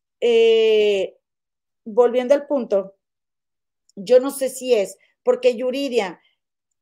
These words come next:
no le hubiera importado en ese tiempo, porque no creo que ella tuviera los recursos emocionales para mandar a la fregada a una televisora, sino más bien por la falta de ellos, comadre.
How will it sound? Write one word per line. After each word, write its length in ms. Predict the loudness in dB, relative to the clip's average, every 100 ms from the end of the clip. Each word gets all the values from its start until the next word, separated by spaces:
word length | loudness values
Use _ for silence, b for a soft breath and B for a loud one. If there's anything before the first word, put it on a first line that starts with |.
| -10
no 240 | -2 2
le 160 | 2 4
hubiera 220 | 4 2
importado 540 | 0 -2 -2 0 0
en 80 | -2
ese 180 | -6 -8
tiempo, 320 | -6 -6 -6
porque 220 | -8 -10
no 180 | -10 -8
creo 320 | -4 -2 -2
que 120 | -2 -4
ella 200 | -4 -4
tuviera 260 | -6 -6
los 200 | -6 -6
recursos 440 | -10 -12 -14 -14 -16
emocionales 500 | -18 -16 -16 -16 -14
para 160 | -12 -12
mandar 260 | -10 -8
a 40 | -8
la 100 | -8
fregada 300 | -10 -10 -10
a 40 |
una 140 | -10
televisora, 460 | -6 -6 -6 -8 -8
sino 280 | -10 -10 -8
más 280 | -8 -10 -8
bien 400 | -6 -6 -8 b b b _
por 160 | 0 0
la 160 | -2
falta 380 | -4 -6 -4 -2
de 180 | 4 4
ellos, 260 | 4 -2
comadre. 380 | -8 -10 -10 -14